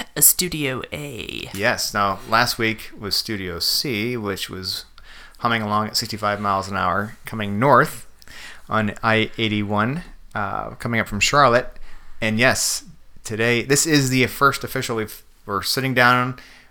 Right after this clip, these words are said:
Speaker 2: we're face-to-face with our studio mics on the boom arms, and we've got our big screen for monitoring the, uh, the mic levels and things. It's pretty cool to be in our true official permanent studio now.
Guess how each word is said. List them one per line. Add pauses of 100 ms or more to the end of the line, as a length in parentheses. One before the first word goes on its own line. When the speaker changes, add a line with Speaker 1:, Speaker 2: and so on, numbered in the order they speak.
(120)
Speaker 2:
we're
face-to-face
with
our
studio
mics
on
the
boom
arms,
and
we've
got
our
big
screen
for (480)
monitoring
the,
uh, (120)
the
mic
levels
and
things.
It's
pretty
cool
to (400)
be
in
our
true (260)
official
permanent
studio
now.